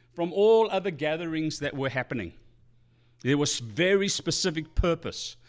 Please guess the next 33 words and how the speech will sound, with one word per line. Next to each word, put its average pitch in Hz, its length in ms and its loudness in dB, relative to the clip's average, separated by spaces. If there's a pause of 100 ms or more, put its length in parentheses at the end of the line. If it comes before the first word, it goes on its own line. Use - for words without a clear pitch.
(280)
They 143 120 2
came 185 300 0
together 151 500 2
with 135 240 -2
meaning. 151 720 4 (380)
They - 100 -4
came 180 300 -2
together 160 440 0
with 135 200 0
vision. 131 600 0 (280)
They 139 100 -2
came 190 240 -2
together 160 400 0
because 147 320 -2
God 170 480 2
had 160 160 -2
in-, 143 120 -2 (180)
something 180 480 0
that 147 100 0
he 139 120 0
intended 226 520 -2
for 170 140 -4
them 151 240 -2 (260)
to 151 140 0
be 185 580 0
and 156 200 0
to 151 100 -6
do. 123 340 -4 (380)
They 139 80 -2
weren't 208 240 0
just 202 480 0 (420)
committed 180 460 0
to, 160 200 -2